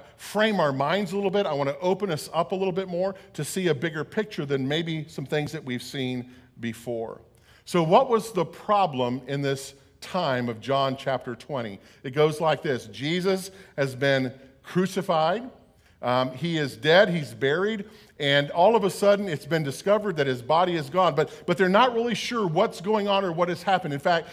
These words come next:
they cannot even recall the many times that Jesus looked them in the eye and said, "The time will come that I must go." And yet they fought on this, and they had doubt, and they weren't sure. And, and here they are dealing with this.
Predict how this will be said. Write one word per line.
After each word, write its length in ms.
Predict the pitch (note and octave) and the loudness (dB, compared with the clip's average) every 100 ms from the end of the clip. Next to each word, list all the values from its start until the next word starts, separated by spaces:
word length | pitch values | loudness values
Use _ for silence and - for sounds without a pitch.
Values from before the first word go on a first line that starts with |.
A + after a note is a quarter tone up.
| - - | -8 2
they 200 | F#3+ F#3+ | 2 2
cannot 640 | G3 - B3+ B3+ A#3 A#3+ | -4 -2 0 2 2 2
even 300 | G#3+ G3+ F#3+ | 0 -2 -2
recall 680 | E3+ E3 - A3+ F3 B2 - - | -4 -4 -2 2 2 0 -4 -12
the 160 | B2+ C#3 | -2 -2
many 320 | C#3+ G3+ A#3 | 0 0 0
times 400 | - A3+ A3 F3+ | -2 0 0 0
that 140 | E3 C3+ | -4 -6
Jesus 520 | - C4 B3 B3 - | -8 -6 -6 -8 -2
looked 220 | A#3 A3+ | -2 0
them 140 | G#3+ | -2
in 100 | G3+ | -2
the 160 | G3+ F3 | -2 0
eye 200 | F#3 G3 | 0 0
and 200 | D3+ C#3 | 0 -4
said, 440 | - D#3 C#3 C#3 - - - | -2 2 2 2 -10 -14 -4
"The 100 | C3+ | -4
time 400 | - G#3 A3 G#3 | -2 -2 0 0
will 100 | F#3 | -2
come 320 | - G#3 F#3+ | -2 0 0
that 160 | D#3 D3 | -2 0
I 180 | F3 F3 | 0 2
must 360 | E3 D#3 C3+ | -2 -4 -6
go." 460 | B2+ C#3+ G#2+ F2+ - - _ _ _ _ _ _ _ _ _ - | 0 2 0 -4 -14 -20 _ _ _ _ _ _ _ _ _ -8
And 180 | C3 C#3 | -4 4
yet 400 | D3+ D#3 - - | 6 6 0 -2
they 140 | C#3+ | -2
fought 340 | C3+ F#3+ G3 E3+ | 0 2 2 2
on 160 | B2 | -2
this, 160 | A#2+ - | -4 -6
and 80 | C#3+ | -6
they 60 | |
had 320 | C3 D3+ B2 | -4 -6 -2
doubt, 320 | D#3 E3+ D3+ C#3 | 0 4 2 0
and 120 | B2 - - C#3+ | -8 -12 -8 -2
they 100 | C#3+ | 0
weren't 260 | D3 D3+ | 0 -2
sure. 280 | - G3+ D3+ | 0 0 2
And, 220 | D3+ C#3+ C#3 - - | 2 0 -2 -10 -2
and 160 | D3 | -2
here 240 | C#3+ B3 A#3+ | 2 2 4
they 180 | G#3+ F3+ | 4 4
are 480 | D#3 D3+ D3+ D3+ - - A2+ | 6 6 6 2 -6 -16 -4
dealing 480 | E3 D#3+ D3 A#2+ | 0 2 2 0
with 160 | A2 F2+ | -4 -10
this. 500 | - G#2 - - | -14 -18 -18 -18